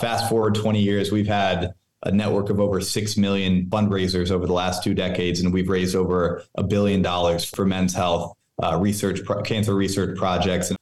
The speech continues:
other various health programs over the years. So it's come a long way from thirty fundraisers to, you know, six million fundraisers in twenty years.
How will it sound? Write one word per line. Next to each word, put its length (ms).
other 200
various 380
health 280
programs 500
over 180
the 80
years. 240
So 100
it's 300
come 160
a 40
long 300
way 400
from 160
thirty 420
fundraisers 720
to, 480
you 80
know, 100
six 300
million 280
fundraisers 640
in 80
twenty 240
years. 280